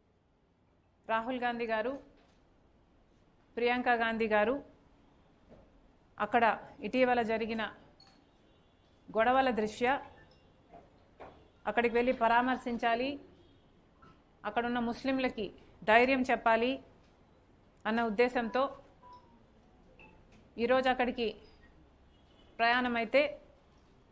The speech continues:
బీజేపీ కేంద్రంలో ఉన్న బీజేపీ పార్టీ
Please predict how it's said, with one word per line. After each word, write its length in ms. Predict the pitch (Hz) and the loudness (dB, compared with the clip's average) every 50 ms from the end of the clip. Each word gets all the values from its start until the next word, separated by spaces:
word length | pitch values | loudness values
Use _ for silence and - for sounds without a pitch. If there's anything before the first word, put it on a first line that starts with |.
| _ _ _ - - _ - - _ _ _ _ - - _ - _ _ - - - - - - - - 175 | _ _ _ -20 -20 _ -20 -20 _ _ _ _ -20 -20 _ -20 _ _ -20 -20 -20 -20 -20 -20 -20 -8 -2
బీజేపీ 640 | 165 240 240 240 254 247 247 254 247 240 226 - - - - - - - - - _ - - _ _ _ _ _ _ - - _ _ _ _ _ _ - - - - - - - - - - - - - | 0 0 4 4 4 4 4 2 0 0 0 -4 -8 -14 -20 -20 -20 -20 -20 -20 _ -20 -20 _ _ _ _ _ _ -20 -20 _ _ _ _ _ _ -20 -20 -20 -20 -20 -20 -20 -20 -20 -20 -20 -6 -2
కేంద్రంలో 440 | 233 240 240 240 240 240 240 233 233 | -2 0 0 0 0 0 0 -2 -2
ఉన్న 140 | 226 226 220 | -2 -2 -2
బీజేపీ 400 | 208 233 214 233 233 226 233 226 | -2 -2 -2 -2 -2 -2 -2 -4
పార్టీ 440 | 226 - 208 202 - - 269 277 | -2 -2 -2 -2 -4 -6 -8 -8